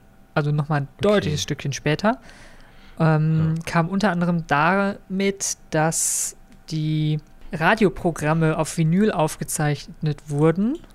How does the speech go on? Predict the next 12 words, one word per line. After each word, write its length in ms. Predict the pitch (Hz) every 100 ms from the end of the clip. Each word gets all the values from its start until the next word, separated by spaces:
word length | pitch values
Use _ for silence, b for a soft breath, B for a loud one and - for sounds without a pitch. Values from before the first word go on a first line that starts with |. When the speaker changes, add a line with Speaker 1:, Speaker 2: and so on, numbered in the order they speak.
| - -
Speaker 1:
Und 140 | 175 170
der 120 | 165
Vorteil 300 | - 233 226
von 160 | 180
Vinyl 320 | 160 160 220 165
war 140 | 147
in 80 | 151
dem 100 | 151
Moment, 500 | 151 147 151 208 -
dass, 460 | 156 156 - - - -
äh, 300 | 165 160 156
Shellac 680 | 156 - 247 160 190 - -